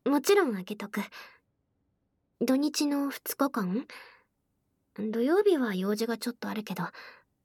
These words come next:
どうにかあげられるよう頑張ってみる。だって、あなたとのデートだもん。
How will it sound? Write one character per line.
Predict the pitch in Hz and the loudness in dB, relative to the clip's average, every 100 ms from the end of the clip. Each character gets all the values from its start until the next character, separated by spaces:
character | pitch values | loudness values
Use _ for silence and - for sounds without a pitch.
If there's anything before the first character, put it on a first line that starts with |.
| _ _ - | _ _ 0
ど | 233 311 | 4 4
う | |
に | 285 | 4
か | 233 180 | -2 -4
あ | |
げ | 180 233 | 0 2
ら | 240 | 4
れ | 247 | 6
る | 247 | 6
よ | 247 | 4
う | 214 | 2
頑 | 196 233 | -2 0
張 | 247 | 0
っ | |
て | 254 190 | -2 -4
み | 175 | -4
る。 | 170 - - - _ _ _ _ _ _ _ _ _ - - 240 208 | -6 -12 -20 -20 _ _ _ _ _ _ _ _ _ -16 -4 0 0
だ | 208 | -2
っ | 208 | -2
て、 | 180 - - - _ _ _ _ _ _ - | -2 -4 -8 -20 _ _ _ _ _ _ -10
あ | 220 | -4
な | 247 | 0
た | 302 330 | 2 0
と | 208 | 0
の | 180 175 | -4 -4
デ | 202 | -4
ー | 214 | -4
ト | 196 | -6
だ | 180 | -10
も | 165 | -6
ん。 | 165 | -6